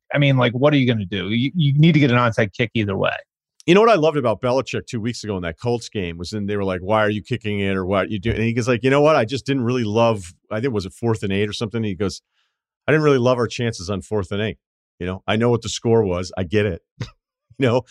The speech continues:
Speaker 2: but I love Belichick's answer just being so simple because when he gives you that answer, th-, there's no dispute to it. It's like, "Hey, I didn't like us on fourth and eight. Are you all right
Speaker 1: Yeah.
Speaker 2: with that?" <laughs>
Speaker 1: Yeah, I mean, this part of it to me, like, you know what it kills me? And, like, I don't want it to come off as, like,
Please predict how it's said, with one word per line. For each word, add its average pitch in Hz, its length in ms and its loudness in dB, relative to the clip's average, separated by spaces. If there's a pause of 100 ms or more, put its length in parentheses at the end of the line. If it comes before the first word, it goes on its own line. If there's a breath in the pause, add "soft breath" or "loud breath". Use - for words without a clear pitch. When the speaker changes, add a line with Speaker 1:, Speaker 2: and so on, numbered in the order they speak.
(260 loud breath)
Speaker 2:
but 147 80 4
I 151 60 6
love 196 240 4
Belichick's 226 420 0
answer 202 240 -2
just 151 240 -14
being 202 140 -2
so 165 160 -8
simple 202 300 -2
because 160 280 -4
when 165 140 -2
he - 40 -4
gives 196 220 0
you 220 80 -2
that 170 140 2
answer, 196 260 -2
th-, 147 140 -16 (280 soft breath)
there's 190 180 0
no 247 120 6
dispute 196 580 -2
to 104 180 0
it. - 20 -6
It's - 80 -6
like, 190 140 2
"Hey, 254 160 6
I 220 100 4
didn't 226 120 0
like 226 200 2
us - 160 -2
on 151 100 -4
fourth 139 300 -4
and 120 80 -2
eight. 90 140 -6 (420)
Are 143 80 2
you 165 100 4
all 196 120 6
right 180 60 6
Speaker 1:
Yeah. 127 100 6
Speaker 2:
with - 80 -6
that?" 254 240 2 (120)
<laughs> 294 80 -6 (480)
Speaker 1:
Yeah, - 140 4
I 214 100 4
mean, 208 160 6
this 240 180 4
part 247 320 2
of 208 120 2
it 156 120 0
to - 80 -2
me, 190 200 4
like, 147 220 2
you 151 260 -2
know 214 80 6
what 311 120 4
it 247 60 -6
kills 180 280 2
me? 175 120 0
And, 156 100 -4
like, 147 140 0
I 143 100 0
don't 220 140 2
want 196 200 4
it 139 80 -2
to - 100 -20
come 156 140 -2
off 135 160 0
as, 120 120 -6
like, 117 120 0